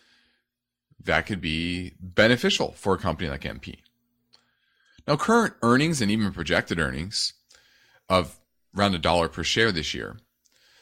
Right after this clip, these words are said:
makes the company pretty overvalued, forty-five dollars per share currently.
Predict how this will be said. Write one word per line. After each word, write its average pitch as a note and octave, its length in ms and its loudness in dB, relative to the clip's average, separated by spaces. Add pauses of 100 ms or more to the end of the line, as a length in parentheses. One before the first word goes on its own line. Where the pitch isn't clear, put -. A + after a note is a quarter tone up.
makes E3 220 0
the D#3+ 80 -2
company C3+ 520 0
pretty C3 340 2
overvalued, F2 580 0
forty-five G#2 800 0
dollars D#2 380 -2
per E2+ 140 -10
share D2 460 -4 (340)
currently. - 420 -4